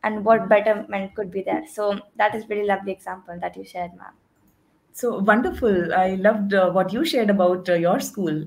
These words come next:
Speaker 2: Yeah, so way to go if, uh, students are being encouraged to, uh, you know, take lead and, uh, share. So I think that's great.
Speaker 1: Thank you, ma'am. So, uh, I would love to know, uh, what was your favorite subject in school?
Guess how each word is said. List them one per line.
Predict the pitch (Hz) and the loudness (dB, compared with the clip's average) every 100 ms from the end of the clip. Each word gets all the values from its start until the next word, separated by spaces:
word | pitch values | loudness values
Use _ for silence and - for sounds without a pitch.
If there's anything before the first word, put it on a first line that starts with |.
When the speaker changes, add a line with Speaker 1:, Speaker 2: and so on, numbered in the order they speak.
| - | -8
Speaker 2:
Yeah, | 156 156 | -6 -4
so | 202 | -2
way | 185 - | 0 0
to | 320 | 0
go | 226 156 175 - _ | 0 0 -2 -10 _
if, | 170 - - | -12 -6 -2
uh, | 170 | 0
students | 202 190 208 | 2 2 2
are | 190 | 0
being | 185 185 | -2 -4
encouraged | 170 170 196 202 214 | -4 -2 -2 -2 2
to, | 202 180 160 | 2 2 -2
uh, | - 147 | -4 -6
you | 156 | -2
know, | 185 202 | 2 2
take | 202 165 | 2 0
lead | 175 170 180 | -2 -4 0
and, | 165 165 151 - | 0 -2 -6 -4
uh, | 147 | -4
share. | 147 - 170 147 - | -4 -4 -2 -4 -8
So | - - | -16 -10
I | 160 | -8
think | 180 165 | -4 -2
that's | 151 - | -2 -2
great. | 151 131 - - _ _ _ - - _ _ _ | -4 -6 -8 -20 _ _ _ -20 -20 _ _ _
Speaker 1:
Thank | - 240 240 | -2 -2 -2
you, | 233 | -4
ma'am. | 202 180 175 - - - - - _ | -4 -8 -10 -14 -20 -20 -20 -20 _
So, | - 285 277 269 | 6 8 8 4
uh, | - 233 233 | 4 4 6
I | 247 | 4
would | 262 381 | 4 2
love | 427 427 | 2 0
to | 403 | -2
know, | 311 254 | 0 2
uh, | 240 226 220 214 214 | 2 6 6 6 2
what | 233 262 | -2 0
was | 330 339 | -2 0
your | 339 | 0
favorite | 320 269 240 233 233 | 2 0 0 -2 -4
subject | 220 202 - 196 - | -4 -4 -6 -6 -8
in | 208 202 | -12 -10
school? | - 196 175 | -10 -8 -8